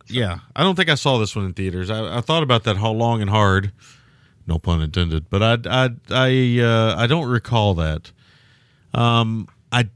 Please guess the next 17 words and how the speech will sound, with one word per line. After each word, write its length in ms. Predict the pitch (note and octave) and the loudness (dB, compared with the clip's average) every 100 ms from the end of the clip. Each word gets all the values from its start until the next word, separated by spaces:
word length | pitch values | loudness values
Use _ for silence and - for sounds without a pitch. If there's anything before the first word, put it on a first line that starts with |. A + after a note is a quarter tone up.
| _ | _
di-, 160 | C3+ - | -6 -4
also 380 | A#2+ F3+ - E3+ | -2 0 0 0
didn't 220 | D3 B2+ | 0 -2
recall 480 | A2+ C3 A#2+ A#2 A2 | -2 0 2 2 2
Mike 240 | A2+ A2 | 2 0
Nesmith 440 | G#2+ A#2 - G#2+ | 0 -2 0 -4
being 160 | - A2 | 0 -2
as 120 | G2 | 0
heavily 320 | G#2 A2 G2+ F#2+ | 0 0 2 -2
involved 460 | F2 G2+ G#2+ F#2+ | -2 0 0 0
here. 160 | F#2+ F2 | -2 -2
Now, 160 | E2+ F#2+ | -2 -2
Mike 160 | D3+ | -2
Nesmith 320 | D3 C#3+ C#3 | -2 -2 -2
was 160 | G#2+ F#2 | -4 -2
really 200 | A#2 A2+ | 0 0
trying, 520 | - A2 G#2 G#2 F#2+ | 0 2 4 2 -2